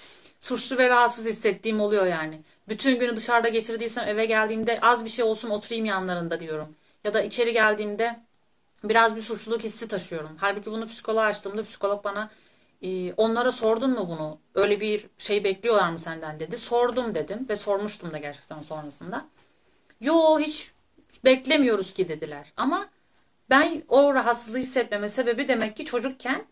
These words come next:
bize yapılan şeylerin, e, her büyüğün söylediği, her yaptığın üzerimize etkisi olmasına izin verdiğimizden dolayı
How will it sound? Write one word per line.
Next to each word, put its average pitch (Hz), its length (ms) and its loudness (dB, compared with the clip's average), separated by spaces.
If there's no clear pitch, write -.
bize 247 160 4
yapılan 220 400 2
şeylerin, 214 640 -4
e, 185 720 -8
her 262 400 0
büyüğün 196 260 -4
söylediği, 208 500 2
her 240 160 2
yaptığın 220 400 -2
üzerimize 226 360 0
etkisi 226 300 0
olmasına 220 360 0
izin 233 260 -4
verdiğimizden 247 640 2
dolayı 214 400 0